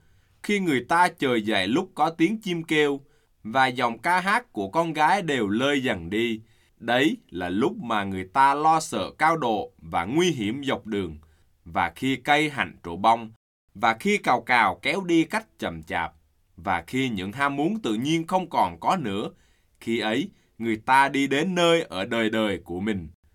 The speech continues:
và những kẻ than khóc đi vòng quanh các đường phố.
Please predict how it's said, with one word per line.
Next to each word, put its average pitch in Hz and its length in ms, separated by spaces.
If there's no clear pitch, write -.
và 90 240
những 87 300
kẻ 87 300
than 143 220
khóc 190 340
đi 131 200
vòng 85 320
quanh 120 260
các 160 240
đường 85 220
phố. 101 400